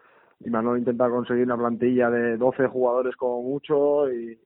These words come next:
y, y otros equipos están con catorce, quince fichas y este año en vez de intentar llegar a doce o trece, pues nos hemos tenido que quedar con once fichas profesionales, ¿no?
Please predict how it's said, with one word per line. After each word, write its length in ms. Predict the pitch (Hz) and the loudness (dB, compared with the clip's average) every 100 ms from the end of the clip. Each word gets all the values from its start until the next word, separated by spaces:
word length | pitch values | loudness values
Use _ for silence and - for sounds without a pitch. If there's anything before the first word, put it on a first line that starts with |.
| - | -8
y, 500 | 113 113 113 107 117 | -4 -2 -2 -4 -4
y 40 | |
otros 200 | 123 123 | -4 -4
equipos 260 | 120 135 127 | 0 2 2
están 260 | 127 131 | 2 0
con 160 | 127 117 | -2 -4
catorce, 360 | 113 120 - | -2 -2 -4
quince 240 | 120 120 120 | -6 -4 -4
fichas 500 | 139 135 147 143 147 - _ _ _ _ | -4 2 4 4 0 -6 _ _ _ _
y 140 | - 120 | -4 -2
este 180 | 113 123 | 0 0
año 500 | 123 131 139 135 117 | 2 2 2 0 -4
en 140 | 117 | -6
vez 140 | 117 | -6
de 240 | 123 123 120 | -4 -4 -4
intentar 320 | 120 117 123 | -6 -4 -2
llegar 320 | 117 110 117 | -2 -4 -2
a 260 | 117 113 113 | -2 -2 -2
doce 300 | 117 123 110 | -2 -2 -4
o 80 | 104 | -4
trece, 340 | 117 - 143 | -4 0 0
pues 140 | 120 | 0
nos 220 | 101 107 104 | -6 -10 -12
hemos 180 | 117 - | -12 -6
tenido 200 | 113 113 | -2 0
que 100 | 113 | 0
quedar 180 | 113 | 0
con 140 | 120 107 | -2 -4
once 180 | 107 107 | -4 -8
fichas 240 | 104 - | -8 -12
profesionales, 540 | 104 - 104 104 101 | -14 -16 -8 -6 -6
¿no? 160 | 110 120 | -8 -10